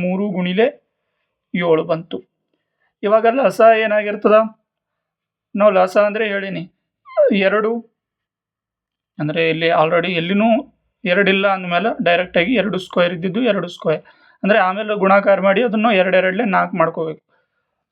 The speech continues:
ಆಮೇಲೆ ಮೂರು, ಮೂರು ಸಾಮಾನ್ಯ ಅಪವರ್ತನ ಇದೆ, ಅಂದ್ರೆ ಇಲ್ಲಿನೂ ಮೂರಿದೆ, ಇಲ್ಲಿನೂ ಮೂರಿದೆ, ಇಲ್ಲಿನೂ ಮೂರಿದೆ. ಹೌದಾ? ಅದನ್ನು ಸಾಮಾನ್ಯ ಅಪವರ್ತನ.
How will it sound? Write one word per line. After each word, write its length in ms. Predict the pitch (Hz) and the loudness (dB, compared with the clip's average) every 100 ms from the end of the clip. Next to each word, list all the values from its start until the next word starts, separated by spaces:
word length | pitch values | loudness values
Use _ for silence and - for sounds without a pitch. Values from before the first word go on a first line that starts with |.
| 190 | -4
ಆಮೇಲೆ 300 | 180 185 196 240 - _ 185 180 | 0 0 0 -2 -6 _ -8 -2
ಮೂರು, 300 | 196 202 220 208 _ _ _ _ _ _ _ _ _ _ | 0 0 -4 -8 _ _ _ _ _ _ _ _ _ _
ಮೂರು 320 | 190 214 220 233 240 | 0 2 4 2 2
ಸಾಮಾನ್ಯ 420 | 202 214 220 214 | 2 2 -2 -2
ಅಪವರ್ತನ 440 | 196 175 - 185 165 | 2 2 2 -2 -2
ಇದೆ, 80 | 165 | -2
ಅಂದ್ರೆ 140 | 170 180 | 0 2
ಇಲ್ಲಿನೂ 220 | 185 208 208 | 2 2 2
ಮೂರಿದೆ, 300 | 208 202 208 - 170 | 0 0 -2 0 -2
ಇಲ್ಲಿನೂ 260 | 175 196 196 | -2 0 0
ಮೂರಿದೆ, 300 | 202 202 208 - | 0 -2 -4 -2
ಇಲ್ಲಿನೂ 240 | 180 196 190 170 | 0 0 0 -2
ಮೂರಿದೆ. 280 | 165 156 - _ _ _ - | -6 -8 -12 _ _ _ -4
ಹೌದಾ? 160 | 247 | 0
ಅದನ್ನು 360 | 226 208 196 226 | 2 2 2 0
ಸಾಮಾನ್ಯ 500 | 254 185 196 202 196 | 0 0 0 -6 -4
ಅಪವರ್ತನ. 520 | 170 180 160 - 156 | -2 0 0 0 -6